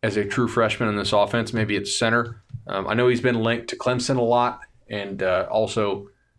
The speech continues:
to, uh, to Auburn. Um, he's interesting 'cause he's not really a true Florida kid, right? He, he's, he's moved all around. He's not like one of these kids who grew up a big fan of Florida State or, or any of the in-state schools. You know, we'll have to see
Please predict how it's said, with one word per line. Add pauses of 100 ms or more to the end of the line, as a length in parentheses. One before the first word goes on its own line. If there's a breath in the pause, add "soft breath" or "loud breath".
(260)
to,
uh,
to
Auburn. (160)
Um,
he's
interesting
'cause
he's
not
really
a
true
Florida
kid, (120)
right?
He,
he's,
he's
moved
all
around.
He's
not
like
one
of
these
kids
who
grew
up
a
big
fan
of
Florida
State
or, (760)
or
any
of
the
in-state
schools. (640)
You
know,
we'll
have
to
see